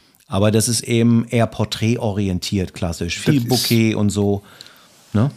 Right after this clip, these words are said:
Speaker 2: Das ist mir auch schon mal passiert, da war ich in Düsseldorf unterwegs
Speaker 1: Mhm.
Speaker 2: mit meiner Frau. Ich war grad beim Barbier gewesen, hab mein Bart ein bisschen zurechtstutzen lassen
Speaker 1: Mhm.
Speaker 2: <laughs> und, ähm,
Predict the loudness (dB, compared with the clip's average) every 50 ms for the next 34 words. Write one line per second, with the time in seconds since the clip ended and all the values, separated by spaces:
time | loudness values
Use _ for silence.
0 | -10 -20 _ _ _ -4 -4 -2 -2 -2 0 2 2 2 2 2 0 -2 0 0
1 | 0 0 0 -2 -4 -6 -8 -6 -6 -6 -6 -4 -4 -4 -4 -4 -6 -2 -2 -2
2 | -2 -2 -2 -4 -6 -6 -6 -6 -6 -4 -4 -2 -2 -2 -4 -4 -4 -6 -6 -2
3 | 2 2 4 4 4 2 0 -4 -8 -16 -20 -20 -20 -20 -20 -20 -20 -20 -20 -20
4 | -10 _ -8 -6 -4 -4 -4 -4 -4 -6 -6 -4 -4 -2 -2 -2 -4 -4 -6 -4
5 | -4 -4 -4 -4 -4 -4 -2 -2 -2 -4 -4 -4 -4 -4 -4 -2 -2 -2 -2 -2
6 | 0 0 0 0 0 0 -2 -8 -12 -20 _ _ _ _ _ _ _ _ _ _
7 | _ _ _ _ _ -20 -20 -20 -20 -20 -20 -20 _ _ _ _ -14 -14 -10 -8
8 | -8 -6 -6 -8 -10 _ _ _ -2 0 0 0 -2 -4 -6 -4 -4 -4 -4 -4
9 | -4 -6 -6 -6 -6 -6 -6 -8 -6 -6 -6 -6 -6 -8 -8 -4 -2 -2 0 0
10 | -2 -2 -2 -2 -2 -2 0 -2 0 0 0 0 -2 -4 -8 -14 -16 -4 0 2
11 | 2 2 2 -2 -4 -2 0 0 2 4 4 4 2 2 2 2 2 2 2 2
12 | 2 0 0 -2 -2 -4 -6